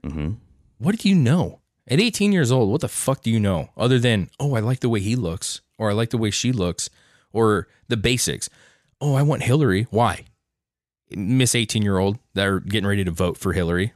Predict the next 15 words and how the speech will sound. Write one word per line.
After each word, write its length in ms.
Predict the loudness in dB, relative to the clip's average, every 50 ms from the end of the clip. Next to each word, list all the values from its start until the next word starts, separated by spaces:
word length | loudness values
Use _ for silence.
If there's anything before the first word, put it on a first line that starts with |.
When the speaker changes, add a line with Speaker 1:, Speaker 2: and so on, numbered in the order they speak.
| _ _
Speaker 2:
Why? 360 | 0 0 0 0 0 -4 -10 -18 _ _ _ _ _ _ _ _ _ _ _ _ _ _ 0
Do 80 | 4
you 60 | 4
Speaker 1:
Well, 100 | 6 4
Speaker 2:
know 60 | 4 2 0
anything 380 | 0 2 2 2 2 2 2
about 320 | 2 2 2 2 0 0 -2
her? 220 | -4 -6 -6 -10 _ _ _ _
Do 80 | 2
you 60 | 4 4
know 80 | 4
Speaker 1:
Teacher. 100 | 4 2 0
Speaker 2:
anything 340 | 0 2 2 2 2 2 2
about, 280 | 2 4 2 2 0 0 -2
yes. 320 | -2 -2 -2 -4 -8